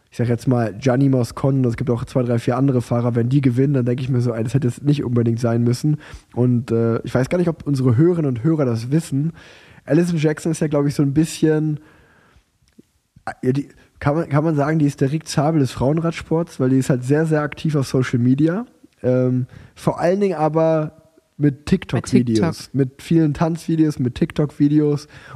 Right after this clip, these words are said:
Speaker 1: Und ich persönlich finde es ja ganz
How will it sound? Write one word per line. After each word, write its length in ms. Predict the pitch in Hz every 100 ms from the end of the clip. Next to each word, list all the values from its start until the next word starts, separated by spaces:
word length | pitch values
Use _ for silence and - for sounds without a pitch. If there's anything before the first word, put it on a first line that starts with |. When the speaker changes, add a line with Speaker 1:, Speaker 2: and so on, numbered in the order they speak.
| 117
Speaker 1:
Und 360 | 143 151 143 - - - _ _ _ _ _ _
ich 240 | 190 202 -
persönlich 640 | 175 147 175 311 294 - -
finde 280 | - 156
es 100 | 156
ja 100 | 156
ganz 260 | 131 123 123